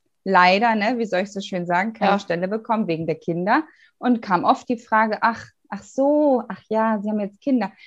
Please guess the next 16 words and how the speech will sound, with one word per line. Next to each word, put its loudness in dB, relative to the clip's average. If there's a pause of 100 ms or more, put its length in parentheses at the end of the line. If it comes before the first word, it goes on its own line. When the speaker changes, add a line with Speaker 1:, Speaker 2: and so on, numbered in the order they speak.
(120)
Speaker 1:
Nee, 4
die 2
Stelle 0
ist -8
leider 0
nur 0
so 0
konzipiert, -6
Sie -8
wissen -4
schon, -6
ich -12
muss -10
ja -6
nicht -8
weiterreden." -10